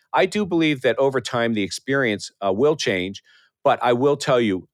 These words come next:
I do not want it to be lost. 'Cause I, look, I'm a restaurant <laughs> manager. I happen to be in technology, right? What really is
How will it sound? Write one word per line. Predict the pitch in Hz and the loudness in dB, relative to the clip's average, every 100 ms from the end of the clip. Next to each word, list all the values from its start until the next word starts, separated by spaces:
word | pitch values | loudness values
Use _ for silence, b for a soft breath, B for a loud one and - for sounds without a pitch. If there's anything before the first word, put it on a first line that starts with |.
| - | -2
I | 123 | -2
do | 117 160 | 0 0
not | 139 135 127 | 2 2 0
want | 120 113 | 0 0
it | 107 | -2
to | 101 | -4
be | 110 | -2
lost. | 107 98 87 - | 2 2 0 -4
'Cause | 113 | -4
I, | 135 127 | -2 2
look, | 120 104 | 0 2
I'm | 120 127 | 0 2
a | |
restaurant | 110 113 - 78 87 | 2 0 -2 -8 -4
<laughs> | |
manager. | 92 85 90 | -4 -2 -2
I | |
happen | 98 95 | -2 -2
to | 87 | -2
be | 80 | -2
in | 78 | -2
technology, | 92 82 87 78 78 | -2 -2 -2 -4 -2
right? | 85 104 123 B B B - | 0 0 -2 B B B -4
What | 117 147 | 2 2
really | 117 147 175 151 | 2 2 4 4
is | 120 107 | 2 2